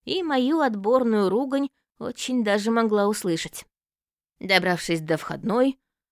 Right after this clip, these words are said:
а в нашем случае выходной двери, я прижалась к стене, затаив дыхание. Сердце колотилось так, что казалось, вот-вот выпрыгнет из груди. Через маленькие окошечки по бокам от массивных дверей я видела, что Арс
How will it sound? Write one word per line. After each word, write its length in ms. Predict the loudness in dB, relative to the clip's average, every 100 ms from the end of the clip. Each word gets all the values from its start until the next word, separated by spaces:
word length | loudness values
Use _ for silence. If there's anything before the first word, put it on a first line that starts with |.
| -4
а 200 | 2 2
в 80 | 2
нашем 300 | 0 0 -6
случае 400 | -4 -4 -2 -2
выходной 440 | 0 0 0 0
двери, 360 | 0 2 2 0 _ _ -4
я 220 | 0 0
прижалась 520 | 0 -4 -2 -2 -4
к 40 | -8
стене, 460 | -6 -2 0 0
затаив 420 | -2 -2 0 0
дыхание. 540 | -2 -4 -2 -4 -4 -8 _ _ _
Сердце 380 | -8 -2 -2 -4
колотилось 540 | -6 -6 -4 -2 -2 -2
так, 200 | -8 -8 _ _ _
что 220 | -6 -4
казалось, 560 | 0 0 0 2 0 0
вот-вот 640 | 0 2 2 -2 0 0
выпрыгнет 580 | 0 -2 0 0 0 0
из 120 | -2
груди. 420 | 0 0 0 -6 -8 _ _ _
Через 220 | -2 -2
маленькие 520 | 2 2 2 0 2
окошечки 540 | 0 0 -8 -6 -10 -10
по 140 | -8
бокам 420 | -4 -4 0 2
от 140 | 2 -2
массивных 580 | -8 -6 -4 -2 -2 -2
дверей 440 | -2 0 0 -2 _ _ _
я 140 | -8 -6
видела, 480 | -2 0 2 2 2
что 260 | 0 -6 -2
Арс 380 | -2 0 -4